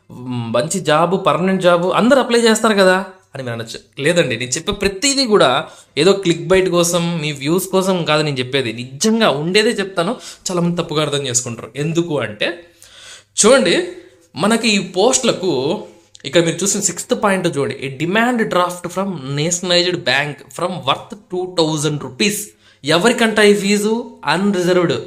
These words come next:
మనకి ఈ పోస్ట్ ఎవరు కేటాయించున్నారు? అన్‌రిజర్వ్డ్. అంటే ఈ ఉద్యోగానికి మీరు అప్లికేషన్ పెట్టుకోవాలి అంటే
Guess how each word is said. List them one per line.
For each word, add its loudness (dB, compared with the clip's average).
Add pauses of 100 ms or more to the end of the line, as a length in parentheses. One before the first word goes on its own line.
(400)
మనకి 2
ఈ 4
పోస్ట్ 2
ఎవరు 6
కేటాయించున్నారు? 2
అన్‌రిజర్వ్డ్. 2
అంటే 0 (360)
ఈ 0
ఉద్యోగానికి 2
మీరు 2
అప్లికేషన్ -2
పెట్టుకోవాలి 2
అంటే 0